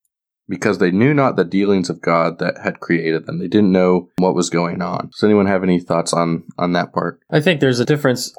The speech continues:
Speaker 2: They knew not the things of God. I, I see a pattern in the New Testament, especially where Jesus said, "See and understand." And,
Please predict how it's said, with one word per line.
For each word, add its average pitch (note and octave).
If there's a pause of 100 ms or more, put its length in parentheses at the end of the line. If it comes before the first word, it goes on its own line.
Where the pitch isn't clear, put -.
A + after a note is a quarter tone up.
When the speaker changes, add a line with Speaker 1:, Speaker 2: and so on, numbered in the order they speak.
Speaker 2:
They A#2+
knew B2+
not B2+
the A#2+
things A#2
of A2
God. A#2 (160)
I, A2+ (100)
I C3
see C3+
a B2+
pattern A#2+
in A2+
the G#2+
New C3
Testament, A#2+
especially A#2+
where A2
Jesus A2+
said, A2+ (420)
"See C3+
and B2
understand." A2
And, A2